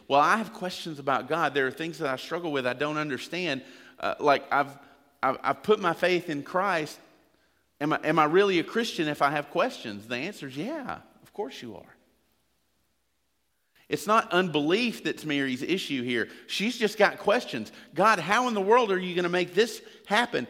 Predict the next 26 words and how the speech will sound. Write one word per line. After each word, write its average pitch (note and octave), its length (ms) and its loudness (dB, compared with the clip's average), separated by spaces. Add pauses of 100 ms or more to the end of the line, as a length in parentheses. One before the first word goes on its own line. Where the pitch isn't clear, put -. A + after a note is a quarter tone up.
(140)
She F#3 240 -4
trusted A3 720 2
God's D3 340 4
word D3+ 560 2 (1300)
without F3 400 6
really F3+ 300 4
knowing E3 600 2 (360)
how E3 260 2
God's D3 360 2
hand D#3+ 460 -4
was A2 160 -8
gonna G#2 200 -10
move. D2 440 -18 (1800)
She - 240 -10
trusted F#3 560 2
the D#3 80 2
word F3+ 580 2 (140)
of C3+ 140 -2
Gabriel A#2 640 0 (340)
without C3 320 2
knowing C3 300 0
the B2 100 -2
hand B2 220 -4
of A2+ 100 -8
God. A2 300 0
So A2+ 240 0